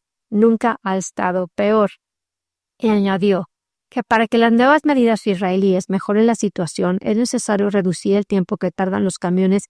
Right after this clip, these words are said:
en transitar los cruces hacia Gaza y mejorar las rutas proporcionadas por las fuerzas de defensa de Israel para los convoyes.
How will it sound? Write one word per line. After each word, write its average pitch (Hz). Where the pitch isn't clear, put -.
en 214
transitar 214
los 285
cruces 208
hacia 180
Gaza 185
y 240
mejorar 254
las 277
rutas 240
proporcionadas 190
por 190
las 185
fuerzas 214
de 190
defensa 190
de 180
Israel 196
para 208
los 185
convoyes. 190